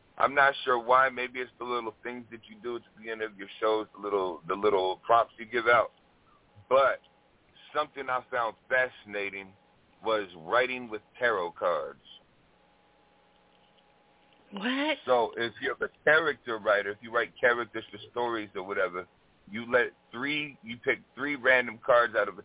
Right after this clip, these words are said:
Speaker 1: tarot deck, and you let the meaning of those cards build your character.
Speaker 2: Oh, that's an awesome idea. See, I love random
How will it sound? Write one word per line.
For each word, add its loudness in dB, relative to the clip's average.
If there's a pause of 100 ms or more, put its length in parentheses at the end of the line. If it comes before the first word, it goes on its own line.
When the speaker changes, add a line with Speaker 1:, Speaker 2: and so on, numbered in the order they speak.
Speaker 1:
tarot 2
deck, -4 (460)
and -10
you -10
let 2
the -10
meaning -10
of -6
those -4 (120)
cards 4 (180)
build -2
your -4
character. -4 (1300)
Speaker 2:
Oh, 0
that's 2
an 2 (180)
awesome 2
idea. 4
See, 2
I 6
love -2
random -6